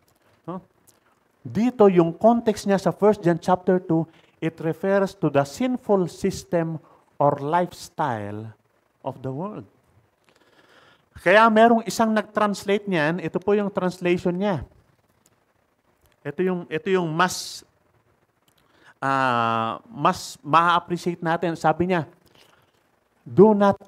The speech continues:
agape, do not pursue." Huwag mong habulin yung sinful lifestyle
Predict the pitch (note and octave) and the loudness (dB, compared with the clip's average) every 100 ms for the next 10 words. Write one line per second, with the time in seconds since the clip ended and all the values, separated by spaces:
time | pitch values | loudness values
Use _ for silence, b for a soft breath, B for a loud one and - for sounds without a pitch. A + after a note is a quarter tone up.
0 | _ D3+ D#3 C3+ C#3 C#3 E3+ A#2+ - _ | _ 2 2 2 -2 0 -4 -4 -12 _
1 | _ _ _ - B2+ G3+ G3+ F#3+ - - | _ _ _ 0 4 4 4 0 -2 2
2 | E3 C#3+ - G#3+ G3 - - - b b | 2 2 -4 -2 -2 -6 -14 -20 b b
3 | b _ E3 G3 F3 G#3+ C4+ G#3+ G3+ F#3 | b _ 6 6 6 4 4 4 6 8
4 | E3 A3 A#3+ C#4 F#3+ A#2 - b b b | 10 10 10 6 6 0 -6 b b b
5 | b E3 A3 A3+ G3 - D4+ D4 C#4 C4 | b 4 6 6 2 2 6 6 6 6
6 | A3+ G3 A#3+ - - - A3 A3 A3 A3 | 8 8 8 6 -2 8 10 10 8 6